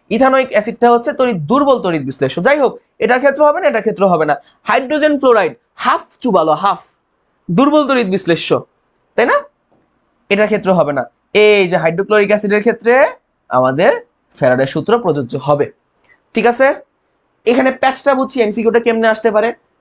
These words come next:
শতভাগ না হইলে, সবল না হইলে আমাদের ফ্যারাডের সূত্র প্রযোজ্য না। কার ক্ষেত্রে প্রযোজ্য? দুর্বলের ক্ষেত্রে প্রযোজ্য। আর একটা কোশ্চেন, তড়িৎ বিশ্লেষ্যে পদার্থের পরিমাণ নির্ণয় করা যায় কার সাহায্যে? ফ্যারাডের সূত্রে একটা ডাব্লিউ ছিল মনে আছে, ডাব্লিউ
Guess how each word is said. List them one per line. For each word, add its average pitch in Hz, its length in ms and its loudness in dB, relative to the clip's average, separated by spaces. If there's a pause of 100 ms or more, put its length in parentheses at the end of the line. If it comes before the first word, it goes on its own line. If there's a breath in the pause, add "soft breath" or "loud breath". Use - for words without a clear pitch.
শতভাগ 277 440 0
না 262 140 0
হইলে, 185 240 2
সবল 302 500 0
না 247 140 0
হইলে 190 260 0 (520)
আমাদের 147 260 -6
ফ্যারাডের 147 300 -2
সূত্র 147 180 -8
প্রযোজ্য 135 340 -2
না। 127 240 -6 (300)
কার 185 140 0
ক্ষেত্রে 240 240 -6
প্রযোজ্য? 247 320 -4 (580)
দুর্বলের 180 340 2
ক্ষেত্রে 143 220 -10
প্রযোজ্য। 120 340 -12 (280)
আর 269 140 0
একটা 254 120 -2
কোশ্চেন, 175 340 -2 (340)
তড়িৎ 269 220 2
বিশ্লেষ্যে 247 440 -2
পদার্থের 208 440 -2
পরিমাণ 269 320 0
নির্ণয় 233 280 2
করা 196 200 2
যায় 180 120 0
কার 160 220 -2
সাহায্যে? 147 420 0 (340)
ফ্যারাডের 214 340 4
সূত্রে 240 220 0
একটা 240 120 0 (100)
ডাব্লিউ 196 320 0 (100)
ছিল 185 100 0 (120)
মনে 156 220 2
আছে, 147 180 -2 (1200)
ডাব্লিউ 165 280 0